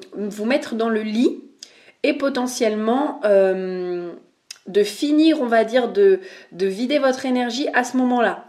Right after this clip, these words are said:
<laughs> C'est super bizarre. Vous videz votre énergie comme vous voulez, d'accord ? Ok, ça ne me regarde plus à ce niveau-là, mais,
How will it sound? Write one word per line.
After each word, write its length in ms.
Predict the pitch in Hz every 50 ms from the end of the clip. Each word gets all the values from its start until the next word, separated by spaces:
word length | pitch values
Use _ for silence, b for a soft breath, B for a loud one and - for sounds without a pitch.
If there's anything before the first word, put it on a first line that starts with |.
| - -
<laughs> 140 | - -
C'est 180 | 208 - - 180
super 360 | - - - 190 - 226 - -
bizarre. 320 | - 185 - - - 165
Vous 120 | 175 202 196
videz 260 | 196 226 214 226 233
votre 220 | 226 220 220 220
énergie 360 | 214 202 208 202 196 202 247 247
comme 160 | - 226 208
vous 140 | 202 208 202
voulez, 300 | 202 214 208 190 160 -
d'accord ? 460 | 151 156 156 - 175 190 180 - -
Ok, 180 | 180 180 - 196 196 196
ça 160 | 196 196 180
ne 80 | 175 180
me 80 | 180
regarde 360 | 180 185 185 196 196 202 220 220
plus 180 | 220 - 208 180
à 40 | 170
ce 120 | - -
niveau-là, 360 | 190 180 180 185 185 180 175 175
mais, 160 | 180 254 254